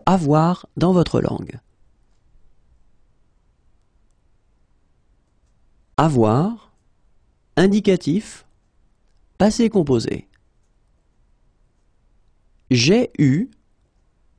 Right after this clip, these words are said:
tu as eu, il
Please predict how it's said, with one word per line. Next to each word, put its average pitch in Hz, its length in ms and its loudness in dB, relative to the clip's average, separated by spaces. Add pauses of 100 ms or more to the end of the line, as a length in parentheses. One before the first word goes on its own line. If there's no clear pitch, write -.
(520)
tu 110 260 2
as 123 160 4
eu, 175 260 0 (1160)
il 135 200 2